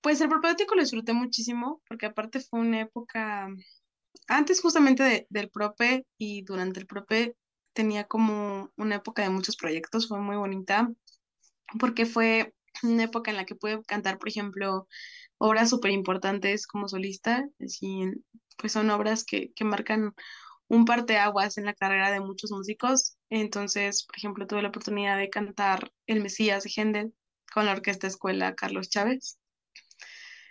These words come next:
Entonces fue como un, algo así que marcó también por completo mi, mi carrera. Y lo que así como que mi punto más, más álgido hasta ahorita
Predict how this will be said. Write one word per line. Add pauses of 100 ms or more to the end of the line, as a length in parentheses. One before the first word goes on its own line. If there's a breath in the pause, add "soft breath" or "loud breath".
(120 loud breath)
Entonces
fue
como
un, (680)
algo
así
que
marcó
también
por
completo
mi, (120)
mi
carrera. (1120 loud breath)
Y
lo
que
así
como
que
mi
punto
más, (220)
más
álgido
hasta
ahorita